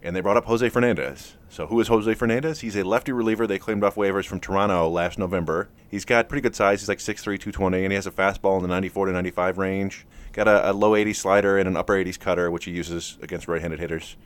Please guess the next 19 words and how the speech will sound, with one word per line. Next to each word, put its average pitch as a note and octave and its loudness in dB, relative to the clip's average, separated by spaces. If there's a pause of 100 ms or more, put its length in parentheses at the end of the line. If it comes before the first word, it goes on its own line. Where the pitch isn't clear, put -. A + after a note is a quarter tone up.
He A2+ -8
gave C3 8
up A2 6
seven A#2+ 6
runs A2+ 8
in G2 -4
ten A2 2
innings G2 2
last F#2+ 4
year F2+ 0
for - -14
the D2+ -14
Blue F2 -6
Jays, E2 -4
but F#2 -4
he's G#2 -2
an A#2+ 4
interesting A2+ 0
arm, F#2 0